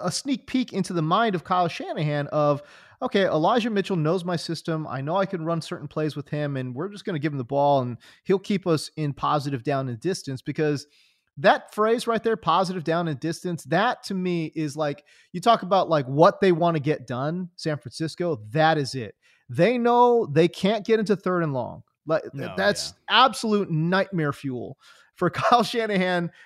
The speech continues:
Speaker 1: knowing what he's got at quarterback, right? So
Speaker 2: And
Speaker 1: down and
Speaker 2: offensive line,
Speaker 1: distance
Speaker 2: too.
Speaker 1: and offensive line. So down and distance for them is, uh, hugely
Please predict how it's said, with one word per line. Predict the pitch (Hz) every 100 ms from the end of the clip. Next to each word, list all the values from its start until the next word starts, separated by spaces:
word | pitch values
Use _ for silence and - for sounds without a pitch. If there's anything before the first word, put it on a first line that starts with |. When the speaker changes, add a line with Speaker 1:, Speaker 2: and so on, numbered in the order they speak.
| _
Speaker 1:
knowing | 147 170 208 214 208 180
what | 175 175
he's | 180
got | 180 165 151 139
at | 147
quarterback, | - 220 180 127 104 - 110
right? | 123 143 151 -
So | - 160 151 - -
Speaker 2:
And | 123 151
Speaker 1:
down | 202 269 254
and | 160
Speaker 2:
offensive | 208
line, | 113 147
Speaker 1:
distance | 123 104
Speaker 2:
too. | 90 - _ _ -
Speaker 1:
and | 165 196
offensive | 202 190 175 165 151
line. | 170
So | 175
down | 151 208 277 302
and | 185
distance | 233 - 185
for | 175
them | 165 196 -
is, | 196 196 196 202 190 180
uh, | 180 170
hugely | - 190 247 359 339 233 147 180 180 147 117 98